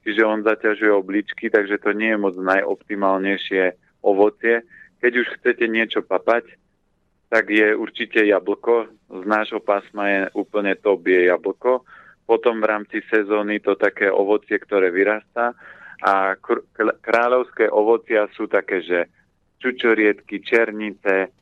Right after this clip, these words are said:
a maliny, jahody, všetko to také malé, drobné ovocie, ale nie jahody také, čo kúpite v hypermarkete, že sú sladké.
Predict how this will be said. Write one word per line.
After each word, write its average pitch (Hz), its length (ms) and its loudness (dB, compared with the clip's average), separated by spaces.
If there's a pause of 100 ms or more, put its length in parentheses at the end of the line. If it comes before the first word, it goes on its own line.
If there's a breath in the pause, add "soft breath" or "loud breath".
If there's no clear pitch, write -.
(340)
a 98 320 0
maliny, 107 640 0
jahody, 110 400 -2
všetko 123 400 -2
to 110 80 -2
také 107 320 -2
malé, 101 400 0
drobné 98 320 -2
ovocie, 95 560 -2
ale 98 240 0
nie 110 240 0
jahody 95 400 -2
také, 95 320 -2
čo - 80 -16
kúpite 92 480 -4
v 92 160 -2
hypermarkete, 98 720 -2
že 92 160 -2
sú - 160 -12
sladké. 107 560 -2